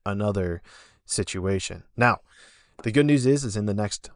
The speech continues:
week or so, I think I have about four people scheduled to interview, and I just can already feel that there's going to be someone who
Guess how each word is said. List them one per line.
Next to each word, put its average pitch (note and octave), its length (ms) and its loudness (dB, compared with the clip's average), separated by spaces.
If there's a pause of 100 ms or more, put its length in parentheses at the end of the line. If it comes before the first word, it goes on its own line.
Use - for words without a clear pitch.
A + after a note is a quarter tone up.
week G#2 280 -2
or G#2+ 60 0
so, G2+ 240 2
I G2 60 2
think G2+ 200 -6
I G2 60 0
have F#2+ 100 0
about F2+ 240 0
four G2 260 -2
people F#2+ 640 -4
scheduled F#2+ 480 -2
to - 140 -10
interview, G2 420 -2
and G2 120 -6
I F#2+ 60 -4
just F#2+ 220 -6
can G2 160 -4
already G2+ 280 2
feel G2 320 -4
that E2+ 140 -8
there's F2+ 180 -2
going F#2 200 -4
to F2+ 80 -8
be F2+ 100 -8
someone F#2 440 -4
who F2+ 360 -4